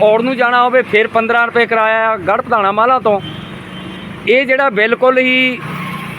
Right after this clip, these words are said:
ਲੋਕਾਂ ਨੇ ਇਹਦੀ ਨਿਖੇਧੀ ਕੀਤੀ ਆ ਕਿ ਕੁਛ ਕਿਲੋਮੀਟਰਾਂ ਦਾ ਹਿਸਾਬ ਤਾਂ ਰੱਖੋ, ਜਿਹੜਾ ਅੱਡਾ to ਅੱਡਾ ਹੈ ਹੀ ਪੰਜ ਚਾਰ ਕਿਲੋਮੀਟਰ 'ਤੇ ਆ, ਉੱਥੇ ਕਿਰਾਇਆ ਕੀ ਵਧਾਣਾ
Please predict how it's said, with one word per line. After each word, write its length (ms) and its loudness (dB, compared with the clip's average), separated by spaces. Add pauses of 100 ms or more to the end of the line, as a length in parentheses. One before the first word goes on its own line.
(380)
ਲੋਕਾਂ 340 2
ਨੇ 100 2
ਇਹਦੀ 180 2
ਨਿਖੇਧੀ 400 0
ਕੀਤੀ 380 0
ਆ 180 0 (1000)
ਕਿ 80 2
ਕੁਛ 260 0
ਕਿਲੋਮੀਟਰਾਂ 680 2
ਦਾ 120 4
ਹਿਸਾਬ 400 2
ਤਾਂ 140 4
ਰੱਖੋ, 520 2 (320)
ਜਿਹੜਾ 360 2
ਅੱਡਾ 240 -2
to 240 2
ਅੱਡਾ 280 0
ਹੈ 100 -2
ਹੀ 160 0
ਪੰਜ 320 0
ਚਾਰ 200 2
ਕਿਲੋਮੀਟਰ 580 0
'ਤੇ 180 2
ਆ, 180 0 (500)
ਉੱਥੇ 260 0
ਕਿਰਾਇਆ 360 0
ਕੀ 200 2
ਵਧਾਣਾ 320 2